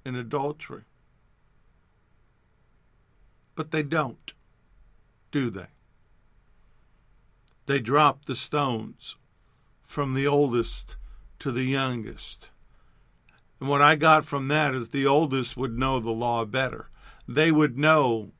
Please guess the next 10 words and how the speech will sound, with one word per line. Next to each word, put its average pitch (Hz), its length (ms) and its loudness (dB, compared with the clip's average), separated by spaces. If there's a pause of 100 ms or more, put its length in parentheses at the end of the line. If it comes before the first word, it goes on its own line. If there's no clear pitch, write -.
(140)
better 135 520 2
that 120 240 -6
they 135 360 -2 (360)
had 135 200 -6
caught 151 300 0
themselves 131 580 -4
in 123 80 -4
their 120 240 -2
own 113 240 -2
trap 127 480 -2